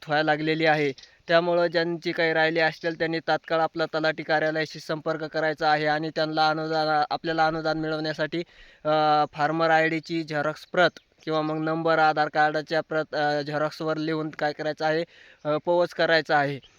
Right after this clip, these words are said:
आणि मग अनुदान काय होणार आहे, आपल्या खात्यावर येणार आहे. कारण जेवढ्या शेतकऱ्यांनी दिले आहे, तेवढ्या शेतकऱ्यांच्या खात्यावर अनुदान पडण्यास सुरुवात झालेली आहे. आपल्याला जर अनुदान हवं असेल,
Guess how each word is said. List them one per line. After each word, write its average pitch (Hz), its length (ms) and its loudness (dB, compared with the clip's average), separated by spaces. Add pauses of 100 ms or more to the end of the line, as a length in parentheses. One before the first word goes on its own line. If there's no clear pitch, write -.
(160)
आणि 156 260 -2
मग 160 220 -2
अनुदान 156 400 2
काय 156 160 0
होणार 151 240 -2
आहे, 156 220 2
आपल्या 156 380 2
खात्यावर 156 340 -2
येणार 160 280 2
आहे. 147 200 2
कारण 156 300 -2
जेवढ्या 160 380 0
शेतकऱ्यांनी 160 480 -4
दिले 160 100 -2
आहे, 156 160 0
तेवढ्या 160 380 -4
शेतकऱ्यांच्या 156 600 -4
खात्यावर 151 340 -4
अनुदान 151 380 -2
पडण्यास 151 400 -4
सुरुवात 156 280 -4
झालेली 151 320 -4
आहे. 156 200 0 (380)
आपल्याला 160 380 -2
जर 156 160 0
अनुदान 156 400 0
हवं 151 280 0
असेल, 175 260 -2